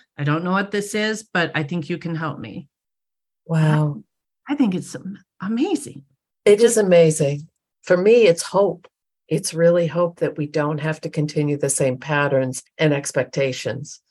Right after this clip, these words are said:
Speaker 2: So there's no doubt that you're very passionate about this work. I can feel it. There's no doubt that you, you're the epitome of getting the hell out of the way and letting it come through you, not from you. And I feel like you, your whole purpose for doing this is, "I really wanna help. I wanna help the individual."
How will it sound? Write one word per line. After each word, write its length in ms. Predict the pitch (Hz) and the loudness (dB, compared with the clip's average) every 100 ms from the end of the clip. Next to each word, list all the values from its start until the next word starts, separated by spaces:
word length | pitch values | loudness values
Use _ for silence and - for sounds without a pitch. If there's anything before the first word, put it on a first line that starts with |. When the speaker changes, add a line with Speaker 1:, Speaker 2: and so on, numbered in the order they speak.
| _ - | _ -20
Speaker 2:
So 540 | - - 156 151 147 - _ _ - | -6 4 6 6 2 -6 _ _ 0
there's 180 | 214 | 2
no 140 | 220 233 | 6 6
doubt 340 | 226 170 151 | 6 4 4
that 100 | 156 | 0
you're 120 | 156 | 0
very 200 | 156 147 | 2 0
passionate 600 | 147 - 127 127 - 131 123 | 0 -4 -4 -4 -6 -4 -2
about 300 | 120 127 - | -2 -2 -2
this 200 | 117 - | -6 -4
work. 320 | 117 87 - | -4 -4 -6
I 60 | |
can 220 | 92 - 143 | -8 -6 -6
feel 320 | - 139 135 | 2 4 6
it. 160 | 131 - | 4 0
There's 240 | 143 135 | -2 0
no 140 | 165 | 0
doubt 360 | 165 175 165 160 - | 2 2 0 -2 -2
that 240 | 147 139 _ _ _ _ | -2 -2 _ _ _ _
you, 420 | 156 160 151 151 151 | -6 -2 -2 -6 -2
you're 160 | 156 | -2
the 160 | 156 147 | 2 0
epitome 520 | 147 170 170 156 147 | 0 -2 0 -2 -4
of 140 | 143 - | -6 -4
getting 300 | 143 151 151 | -4 -2 -2
the 80 | |
hell 260 | 139 151 143 | -2 -2 -2
out 160 | 143 139 | -4 -4
of 80 | |
the 80 | 135 | -6
way 200 | 135 135 | -2 0
and 100 | 127 | 0
letting 300 | 131 127 135 | -2 -2 -2
it 140 | 127 - | -4 -6
come 140 | 135 | -8
through 220 | 135 156 | -6 -4
you, 160 | 143 139 | -2 -2
not 220 | 143 131 | -2 -4
from 300 | - 135 127 | -4 -2 -2
you. 280 | 110 107 151 - - - - _ | -2 -4 -4 -10 -20 -20 -20 _
And 380 | - 156 156 160 - _ | 2 2 2 -2 -8 _
I 140 | 156 | -2
feel 180 | 156 175 | 0 -2
like 200 | 165 170 | -2 -4
you, 180 | 170 156 | -10 -10
your 220 | 160 156 | -2 -2
whole 300 | 151 185 180 | -2 2 2
purpose 420 | 170 - 170 160 151 | 0 -4 -4 -4 -10
for 100 | 151 | -6
doing 220 | 156 147 | -4 -4
this 180 | 139 151 | -6 -6
is, 140 | 143 | -4
"I 80 | 151 | -4
really 400 | 151 151 151 156 | -2 0 2 2
wanna 260 | 147 139 | 0 -4
help. 380 | 127 135 127 - | -6 -6 -6 -8
I 120 | - 135 | -4 -2
wanna 360 | 143 147 143 | 0 0 -2
help 340 | 135 151 143 _ | -2 -4 -4 _
the 120 | 143 | -6
individual." 760 | 139 135 147 139 143 135 131 | -4 -2 -2 -2 0 0 0